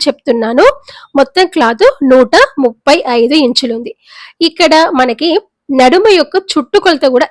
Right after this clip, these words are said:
ఎంత ఉందో చూసుకోవాలి. ఫస్ట్ మనకి నడుము యొక్క చుట్టుకొలత ఎంత ఉందంటే పర్ఫెక్ట్ నడుము యొక్క చుట్టుకొలత ముప్పై ఇంచులు. అయితే ఎంత ఉంటే అంత తీసుకోవద్దు, సేఫ్టీకి రెండు లేదా మూడు ఇంచులు ఎక్స్ట్రా తీసుకోవాలి. మరి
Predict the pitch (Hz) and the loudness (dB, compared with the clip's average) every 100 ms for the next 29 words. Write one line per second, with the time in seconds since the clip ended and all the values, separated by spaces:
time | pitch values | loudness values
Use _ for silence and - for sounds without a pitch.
0 | 269 262 247 302 269 294 285 254 - - | -2 -2 0 0 0 -4 -4 -6 -8 -6
1 | 226 226 247 415 508 _ - _ - 302 | -4 -2 0 0 -2 _ -20 _ -4 -4
2 | - 392 349 311 311 247 262 330 339 349 | 0 2 2 2 0 2 2 0 0 -2
3 | 339 302 240 330 311 285 302 247 226 240 | -6 -6 -6 -2 -2 0 0 0 -2 -2
4 | 277 269 254 247 403 - 254 - 349 - | 0 0 0 -2 -2 -2 -2 -4 -4 0
5 | 339 262 269 254 294 285 - 247 226 226 | 2 2 2 0 -4 -8 -10 -6 -6 -2
6 | 440 - _ _ _ 285 294 - 415 359 | -2 -2 _ _ _ -4 -2 0 2 2
7 | 269 - 226 - _ - - - 285 415 | 0 -4 -8 -12 _ -20 -14 -4 -2 2
8 | 494 - 277 294 349 392 320 294 339 254 | 2 2 -2 -2 0 0 0 -2 -2 -2
9 | 240 262 262 254 - 254 233 285 466 - | -4 -4 -6 -8 -2 0 0 -2 -2 0
10 | 269 294 - 311 349 294 247 240 247 277 | 0 0 -6 -4 -4 0 0 0 0 -2
11 | 285 233 269 262 240 269 277 339 302 277 | -2 -2 -2 -4 -6 -6 -8 -4 -2 -2
12 | - 320 254 254 - 220 247 440 240 269 | -6 -8 -8 -10 -10 -12 -12 -8 -4 -2